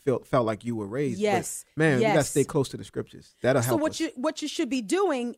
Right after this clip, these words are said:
Speaker 2: is cleaning up as you come into the knowledge of God
Speaker 1: Yeah.
Speaker 2: and as you read the word of God
Speaker 1: Yeah.
Speaker 2: and you see where your parents missed it,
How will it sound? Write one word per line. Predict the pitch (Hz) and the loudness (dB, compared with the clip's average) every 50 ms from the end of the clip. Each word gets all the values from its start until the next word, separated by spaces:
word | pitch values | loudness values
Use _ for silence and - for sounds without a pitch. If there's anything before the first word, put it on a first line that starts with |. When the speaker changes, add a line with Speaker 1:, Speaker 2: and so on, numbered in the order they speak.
| _ _ - | _ _ -8
Speaker 2:
is | 247 240 - - | -6 -6 -6 -8
cleaning | - - - - 359 359 370 370 330 330 302 285 - - | -12 -18 -8 -6 -2 0 0 2 2 2 0 0 -2 0
up | - 311 359 - - _ - - _ _ _ _ _ _ _ _ _ _ | 2 2 2 2 0 _ -18 -20 _ _ _ _ _ _ _ _ _ _
as | 247 269 233 220 | 0 0 2 4
you | 302 330 | 2 2
come | 330 - 339 330 330 | 4 2 0 0 0
into | 330 - 311 | -2 -2 0
the | 277 262 | 0 0
knowledge | 262 262 262 277 330 381 403 302 311 | 2 4 4 4 4 4 2 0 -2
of | 294 226 175 | -4 -2 -2
God | 220 202 190 190 190 214 - | 0 0 0 0 -2 -2 0
Speaker 1:
Yeah. | - 220 196 | 0 0 0
Speaker 2:
and | 254 269 | 2 0
as | 262 269 226 | 0 -2 -2
you | 247 277 | -2 -4
read | 240 262 294 285 233 | -2 -2 -2 0 0
the | 254 | 0
word | 254 208 262 302 359 403 392 | 0 2 2 2 2 4 2
of | 349 285 214 | 0 -2 0
God | 247 226 202 202 196 202 - | 0 2 2 2 0 0 -2
Speaker 1:
Yeah. | - 220 214 190 | 0 0 0 0
Speaker 2:
and | 226 285 294 | 2 2 4
you | 311 320 | 4 2
see | - - - 320 320 | 2 0 0 2 2
where | 302 254 277 254 | 2 2 0 0
your | 254 220 254 254 | 0 0 -2 -2
parents | 254 - - 294 285 269 254 247 - - | -2 -2 -2 -2 0 0 -2 -4 -6 -4
missed | 254 320 381 - - - | -4 -2 -2 -4 -4 -4
it, | 302 240 | -4 -4